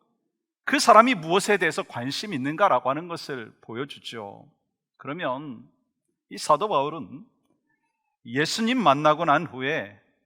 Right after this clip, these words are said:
무엇에 열을 냈느냐는 거예요.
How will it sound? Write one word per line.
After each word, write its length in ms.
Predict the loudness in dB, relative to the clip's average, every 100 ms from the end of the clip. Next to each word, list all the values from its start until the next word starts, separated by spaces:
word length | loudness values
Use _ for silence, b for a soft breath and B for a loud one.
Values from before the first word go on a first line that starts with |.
| _ _ _ _ _ _ _ _
무엇에 500 | -12 -4 -2 2 0
열을 280 | 0 0 0
냈느냐는 460 | -2 -4 -6 -8 -10
거예요. 340 | -16 -20 -20